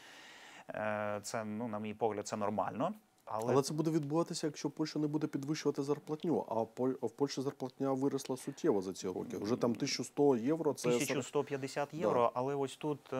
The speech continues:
Speaker 1: м, якщо ми подивимося, що Польща спромоглася підняти заробітну плату середню по країні на двісті євро за майже чотири роки.
Speaker 2: Мгм.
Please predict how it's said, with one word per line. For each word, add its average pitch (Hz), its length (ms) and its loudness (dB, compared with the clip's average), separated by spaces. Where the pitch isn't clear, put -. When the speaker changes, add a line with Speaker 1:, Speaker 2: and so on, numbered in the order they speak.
Speaker 1:
м, 117 240 -2
якщо 120 240 -8
ми 127 80 0
подивимося, 127 540 0
що - 140 -6
Польща 110 540 2
спромоглася 117 680 -4
підняти 117 540 -4
заробітну 117 440 -8
плату 110 480 -2
середню 107 420 0
по 101 120 -4
країні 101 280 -4
на 107 120 -4
двісті 113 500 -8
євро 110 520 -2
за 104 340 -2
майже 107 460 -2
чотири 104 640 -4
роки. 95 440 0
Speaker 2:
Мгм. 104 360 -6